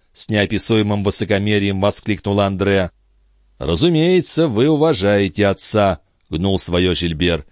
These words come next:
«и отнюдь не за его достоинство, а просто потому, что он дал вам жизнь.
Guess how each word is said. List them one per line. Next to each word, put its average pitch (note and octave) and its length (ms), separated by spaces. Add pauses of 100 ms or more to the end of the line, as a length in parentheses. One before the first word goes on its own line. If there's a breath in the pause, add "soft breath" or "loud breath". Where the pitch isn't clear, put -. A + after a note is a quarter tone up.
(340 soft breath)
«и F#2 140
отнюдь C#3+ 480
не D#3 100
за C#3 160
его D#3+ 260
достоинство, F2+ 960 (100)
а G2 160
просто E3+ 480
потому, A2+ 480
что A#2 280
он C3+ 180
дал A#2+ 220
вам A#2+ 280
жизнь. G2 460